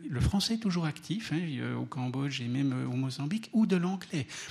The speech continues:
Donc, j'arrive à communiquer avec eux, mais avec les parents, pratiquement pas. En Afrique, par exemple, c'est toujours, euh,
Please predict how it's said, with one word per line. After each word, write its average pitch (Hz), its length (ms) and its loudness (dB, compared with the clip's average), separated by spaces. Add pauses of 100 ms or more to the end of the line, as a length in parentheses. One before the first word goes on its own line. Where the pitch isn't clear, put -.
(200)
Donc, 143 100 6
j'arrive 175 260 0
à 180 60 -2
communiquer 131 460 -2
avec 131 260 -8
eux, - 120 -6
mais 147 80 0
avec 143 120 -4
les 143 80 -4
parents, 175 380 -4 (340)
pratiquement 147 400 -2
pas. 214 240 -4
En 131 80 2
Afrique, 139 260 0
par 147 100 -2
exemple, 170 180 -6
c'est 151 80 -10
toujours, 139 320 -4
euh, 131 100 -4